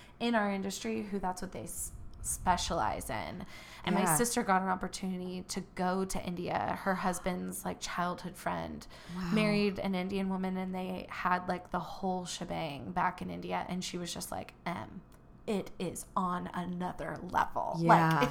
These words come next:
Speaker 1: Like, <laughs> you have no idea. So anyways,
Speaker 2: I,
Speaker 1: yeah.
Speaker 2: I actually did some research on Indian weddings because actually almost to the day last year, I had planned a wedding that, so that's another thing. I've, like, gotten to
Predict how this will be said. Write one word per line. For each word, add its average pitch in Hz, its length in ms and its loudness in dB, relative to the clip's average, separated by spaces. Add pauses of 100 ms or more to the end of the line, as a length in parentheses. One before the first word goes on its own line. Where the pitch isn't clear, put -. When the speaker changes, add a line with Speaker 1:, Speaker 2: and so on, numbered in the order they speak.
Speaker 1:
Like, 339 800 2
<laughs> - 0 -
you 240 160 4
have 208 160 4
no 190 140 4
idea. - 520 0
So 247 120 10
anyways, 180 500 6
Speaker 2:
I, 180 40 6
Speaker 1:
yeah. 117 100 8
Speaker 2:
I 185 80 8
actually 180 280 2
did 165 380 0
some 160 160 0
research 160 640 -2 (100)
on 160 280 0
Indian 160 320 -2
weddings 156 280 -4
because - 420 -4 (680)
actually 160 600 2
almost 220 360 0
to 202 120 4
the 180 140 0
day 156 320 4
last 147 460 0
year, 147 260 2
I 147 80 0
had 143 160 -4
planned 147 560 -2 (560)
a 151 100 -4
wedding 143 600 -2
that, 135 320 -4 (160)
so - 340 6 (160)
that's 196 200 4
another 170 320 4
thing. 147 260 -4
I've, 151 160 2
like, 151 160 2
gotten 156 300 2
to 151 240 4